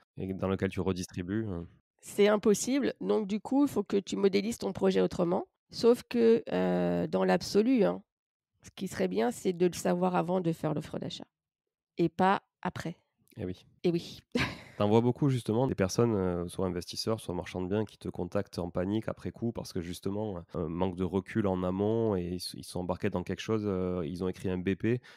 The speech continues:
Speaker 1: qu'en fait, ils ne pourront, enfin, un budget prévisionnel, qu'en fait, ils ne pourront pas respecter, euh, à cause de ces règles-là ?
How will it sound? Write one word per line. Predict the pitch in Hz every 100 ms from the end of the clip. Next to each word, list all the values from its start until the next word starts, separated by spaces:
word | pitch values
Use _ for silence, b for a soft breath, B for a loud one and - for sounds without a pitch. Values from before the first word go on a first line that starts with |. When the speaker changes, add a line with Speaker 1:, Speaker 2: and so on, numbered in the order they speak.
| B
Speaker 1:
qu'en | -
fait, | 87 104
ils | 98
ne | 92
pourront, | 92 73
enfin, | 92
un | 87
budget | 85 92
prévisionnel, | 95 92 90 98 113 - -
qu'en | 90
fait, | 104 92
ils | 92
ne |
pourront | 92 90
pas | 90 95
respecter, | 95 - - 110
euh, | 117 104 92 90 87 82
à | 76
cause | - 117 110
de | 95
ces | -
règles-là ? | 92 92 98